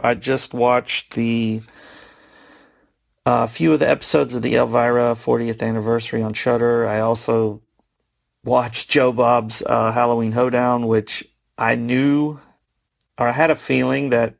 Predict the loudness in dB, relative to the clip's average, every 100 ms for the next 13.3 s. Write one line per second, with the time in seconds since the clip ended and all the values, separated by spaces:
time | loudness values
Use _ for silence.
0 | _ -10 -8 -4 -2 -2 -2 -2 -4 -4
1 | -4 -4 -4 -6 -6 -6 -4 -4 -4 -6
2 | -8 -8 -14 -20 _ _ _ _ _ _
3 | _ -2 -2 0 -2 -2 0 0 2 2
4 | 2 2 0 0 -2 -2 0 -2 -2 -2
5 | -2 0 0 0 -2 -2 0 2 2 -2
6 | -2 -2 0 0 -2 0 0 0 0 -2
7 | -2 -8 -10 -4 -2 0 0 0 0 -2
8 | -4 -4 -2 -4 -8 -18 -20 -20 -20 -20
9 | _ -6 -2 0 -2 -4 -8 -14 -6 -4
10 | 0 -2 0 0 0 -2 -2 0 2 2
11 | 0 -2 0 2 2 -2 -16 -20 -20 -20
12 | -20 -20 _ -2 0 0 -2 0 2 2
13 | 2 -2